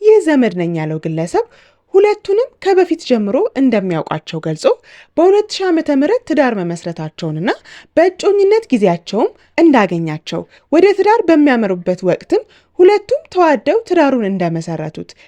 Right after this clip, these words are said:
እሱ ግን በጊዜው ውጭ ሀገር በመሆኑ ሰርጋቸው ላይ መገኘት አለመቻሉን ገልጿል። እንደ ማንኛውም ሰው በሰላም እየኖሩ የነበረ ሲሆን በመሃል ግን ግጭቶች ተፈጠሩ ይላል እንግዲህ ግለሰቡ።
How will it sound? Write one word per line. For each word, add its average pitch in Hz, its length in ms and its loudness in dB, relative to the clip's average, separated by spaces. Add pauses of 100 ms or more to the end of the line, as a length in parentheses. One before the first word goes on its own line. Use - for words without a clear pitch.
እሱ 185 280 -4
ግን 349 160 2 (320)
በጊዜው 285 440 2 (140)
ውጭ 381 260 4
ሀገር 240 300 -2
በመሆኑ 180 420 -2 (320)
ሰርጋቸው 339 640 2
ላይ 349 240 0
መገኘት 294 560 2
አለመቻሉን 233 720 -2
ገልጿል። 165 360 -6 (1080)
እንደ 330 240 4
ማንኛውም 220 560 0
ሰው 466 180 2 (340)
በሰላም 415 500 0
እየኖሩ 285 420 4
የነበረ 170 480 -2
ሲሆን 208 320 -2 (380)
በመሃል 190 380 -2
ግን 440 160 -2 (320)
ግጭቶች 320 520 -2
ተፈጠሩ 180 540 -6
ይላል 180 260 0
እንግዲህ 160 280 -10
ግለሰቡ። 170 420 -8